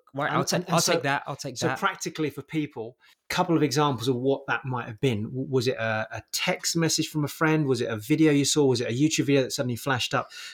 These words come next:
Speaker 2: Was it a book that suddenly came onto your awareness when you were going through Amazon?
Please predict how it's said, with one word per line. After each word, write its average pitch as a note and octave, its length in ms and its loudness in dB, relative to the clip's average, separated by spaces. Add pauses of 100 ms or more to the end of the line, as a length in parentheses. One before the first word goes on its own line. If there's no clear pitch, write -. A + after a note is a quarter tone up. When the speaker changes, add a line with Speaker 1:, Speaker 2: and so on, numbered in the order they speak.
(120)
Speaker 2:
Was C3 180 2
it B2 80 0
a - 220 -8
book - 320 2
that - 160 -8
suddenly C3 300 -2
came C3+ 300 -2
onto B2 220 -2
your B2 80 0
awareness B2+ 520 -2
when B2+ 200 -12
you A#2+ 100 -4
were A2 40 -6
going A#2+ 200 -4
through - 220 -12
Amazon? C3+ 440 2